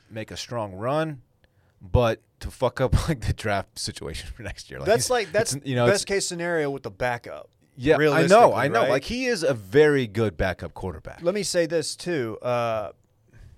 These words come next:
Speaker 2: I'm not gonna name names, but to the people in my group text,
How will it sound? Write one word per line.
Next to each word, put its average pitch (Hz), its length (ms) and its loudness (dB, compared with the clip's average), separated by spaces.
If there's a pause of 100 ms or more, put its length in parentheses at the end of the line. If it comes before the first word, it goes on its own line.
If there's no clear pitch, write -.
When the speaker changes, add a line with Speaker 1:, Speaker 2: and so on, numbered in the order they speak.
(180)
Speaker 2:
I'm 143 100 -8
not 175 160 0
gonna 147 120 -2
name 143 240 -4
names, 143 340 -4
but 123 180 -6
to 123 100 -12
the 117 60 -12
people 143 360 -8
in 127 60 -8
my 110 160 -10
group 120 320 -14
text, - 420 -6